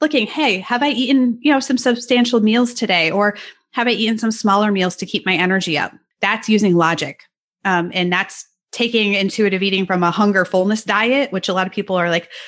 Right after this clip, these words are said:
"I only eat when I'm, I'm hungry, so I didn't eat today." And I'm like, "That's not how that works." Um, <laughs> we need to sometimes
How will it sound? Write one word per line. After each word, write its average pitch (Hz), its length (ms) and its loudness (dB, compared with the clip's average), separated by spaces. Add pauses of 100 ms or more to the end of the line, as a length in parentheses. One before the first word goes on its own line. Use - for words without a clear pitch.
(100)
"I 311 80 2
only 349 220 4
eat 320 120 2
when 285 120 4
I'm, 254 260 2
I'm 247 140 2
hungry, 294 340 4
so 233 160 0
I 247 80 2
didn't 277 160 4
eat 247 180 0
today." 185 280 0
And 196 100 0
I'm 196 120 0
like, 190 180 -2 (180)
"That's 240 160 -4
not 226 120 0
how 226 100 0
that 185 160 0
works." - 420 -14
Um, 185 420 -2 (140)
<laughs> 427 120 -10
we 359 120 6
need 311 140 2
to 370 100 0
sometimes 240 460 2